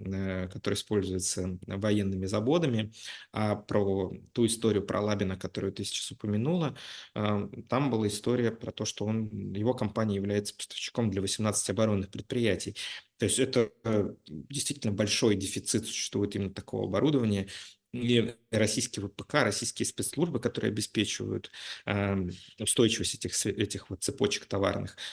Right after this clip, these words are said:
э, они, мне кажется, пойдут на всё, чтобы, э, то есть, не знаю, в чемоданах провозить, э,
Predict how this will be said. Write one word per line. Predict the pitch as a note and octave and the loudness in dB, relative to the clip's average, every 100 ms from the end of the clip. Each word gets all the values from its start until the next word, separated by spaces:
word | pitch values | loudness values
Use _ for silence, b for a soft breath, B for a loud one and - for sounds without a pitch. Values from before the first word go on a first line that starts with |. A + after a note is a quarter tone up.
| B | B
э, | - | -6
они, | - - - G2+ G#2 C#3 | -6 -4 -2 0 2 2
мне | C3+ | 2
кажется, | A#2+ - - | 2 0 2
пойдут | G#2+ G2+ C#3 C3+ | 2 4 2 4
на | G#2+ G#2+ | 2 2
всё, | G2+ - C#3 C3+ | 2 4 8 8
чтобы, | G#2+ - G2 F#2+ F#2 F#2 F2+ F2+ F#2 F2+ F2+ F2 F2 | 6 2 -2 0 0 0 0 -2 -2 -2 -4 -8 -8
э, | |
то | - | -8
есть, | G2+ | -4
не | G#2 | -2
знаю, | G2 F2+ | 0 -2
в | |
чемоданах | - A2+ B2+ C3 A#2 F#2+ | 0 4 6 6 4 2
провозить, | - F#2+ F#2 F2+ F2+ - - | -4 -2 0 0 -4 -6 -4
э, | F2+ F2+ | -2 -4